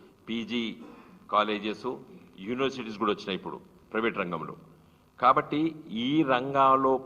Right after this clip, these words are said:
పనిచేసేటువంటి బోధన సిబ్బంది, బోధనేతర సిబ్బంది, teaching and non-teaching ఫ్యాకల్టీకి ఒక చట్టం కావాలి, ఒక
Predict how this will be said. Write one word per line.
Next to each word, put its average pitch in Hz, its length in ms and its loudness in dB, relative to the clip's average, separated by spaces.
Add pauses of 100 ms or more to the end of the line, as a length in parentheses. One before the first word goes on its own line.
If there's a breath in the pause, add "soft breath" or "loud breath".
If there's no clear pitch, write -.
పనిచేసేటువంటి 113 1500 -2 (380)
బోధన 123 680 -2 (600)
సిబ్బంది, 113 480 2 (120)
బోధనేతర 113 500 0 (240)
సిబ్బంది, 87 380 -8 (720)
teaching 131 440 -4
and 104 180 -4
non-teaching 113 540 -2 (140)
ఫ్యాకల్టీకి 98 680 -6 (880)
ఒక 107 120 -4 (140)
చట్టం 143 340 -2 (100)
కావాలి, 80 320 0 (2000)
ఒక 101 100 -8